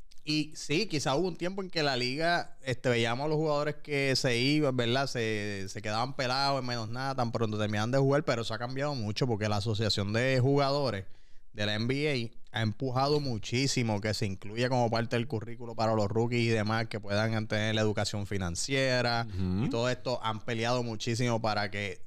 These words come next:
Speaker 1: suban extremadamente los salarios comparado con años anteriores. Así que no creo que la liga esté empujando, ¿verdad? Esté para, para parar la abundancia.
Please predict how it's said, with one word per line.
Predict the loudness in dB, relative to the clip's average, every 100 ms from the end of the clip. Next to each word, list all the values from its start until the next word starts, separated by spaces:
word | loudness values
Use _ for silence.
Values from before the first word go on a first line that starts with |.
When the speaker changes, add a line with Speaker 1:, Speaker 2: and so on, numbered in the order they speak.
| -10
Speaker 1:
suban | -10 -8 -2 0
extremadamente | 0 -2 -2 -2 0 0 0 -2 -4 -4
los | -4 0
salarios | 0 2 2 2 0
comparado | -2 -4 -2 0 0 0
con | -4
años | -4 -2 -2
anteriores. | -2 -4 -2 2 2 2 2 0 -6 -10 -10 -6
Así | -2 0
que | 0 -2 -6
no | -10 -6 0 0
creo | 2 2 2 0
que | 0
la | 0
liga | 0 0
esté | -2 -2 -4
empujando, | -4 -4 0 0 0
¿verdad? | -2 0 -2
Esté | -2 -4 -2 -2 -2
para, | -2 0 2 0 0
para | -2 0
parar | 0 -2 -2
la | -2
abundancia. | -2 -4 -8 -8 -10 -12 -10